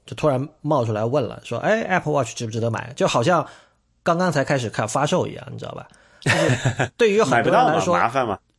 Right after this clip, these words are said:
Speaker 1: 对，对于很多人来说，能够在，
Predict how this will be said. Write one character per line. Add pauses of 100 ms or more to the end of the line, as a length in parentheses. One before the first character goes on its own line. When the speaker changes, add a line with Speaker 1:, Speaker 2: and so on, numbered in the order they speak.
(180)
Speaker 1:
对，
对
于
很
多
人
来
说，
能
够
在，